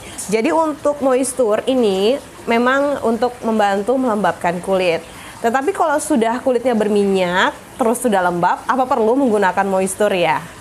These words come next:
Oke, pada dasarnya untuk moisture yang aloe vera yang ini dan ini adalah yang avocado,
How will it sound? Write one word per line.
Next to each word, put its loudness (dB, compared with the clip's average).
Oke, 0
pada 0
dasarnya 2
untuk 0
moisture 0
yang 2
aloe 2
vera 2
yang 0
ini 0
dan 2
ini 0
adalah 2
yang 0
avocado, 2